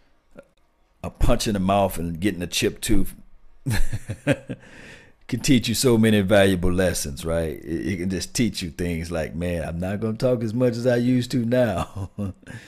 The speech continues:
That man knocked my tooth out, you know. <laughs> It, and you can learn from it, you know. But neither here nor there. When you get out there and you make things happen,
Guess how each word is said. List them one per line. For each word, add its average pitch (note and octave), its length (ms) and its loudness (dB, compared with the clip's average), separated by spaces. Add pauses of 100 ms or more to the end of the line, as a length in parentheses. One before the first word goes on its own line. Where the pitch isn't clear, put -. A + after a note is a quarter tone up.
(440)
That G2 180 -4
man G#2 240 0
knocked G#2 240 0
my G#2 140 0
tooth G#2+ 360 -2
out, B1 280 -6
you E2 100 -8
know. B1 260 -10 (200)
<laughs> E2 100 -6 (880)
It, - 240 -8
and F#2 260 -2
you G2 100 0
can F#2 200 -2
learn A2 260 2
from C#2+ 260 -6
it, - 180 -18
you D2 120 -10
know. G#1 260 -12 (680)
But F2 220 -8 (160)
neither G2+ 240 -2
here F#2 240 -2
nor E2+ 220 -2
there. D#2 540 -4 (2250)
When E2 160 -6
you F#2+ 120 -2
get C#3+ 200 0
out C3+ 220 2
there B2+ 160 4
and G2+ 120 2
you A2 120 2
make G2 480 0
things F#2 300 -4
happen, E2 440 -8